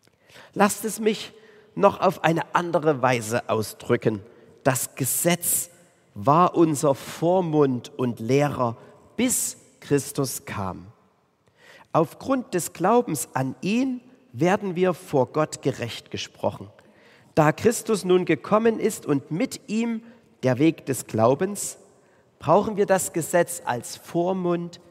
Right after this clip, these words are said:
nicht mehr. So seid ihr alle Kinder Gottes durch den Glauben an Jesus Christus.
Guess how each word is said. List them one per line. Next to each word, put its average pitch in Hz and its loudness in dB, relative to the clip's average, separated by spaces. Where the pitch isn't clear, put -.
nicht 107 -8
mehr. 90 -12
So 190 4
seid 196 2
ihr 208 0
alle 127 -2
Kinder 160 4
Gottes - -6
durch 202 0
den 156 2
Glauben 175 4
an 143 0
Jesus 160 0
Christus. - -4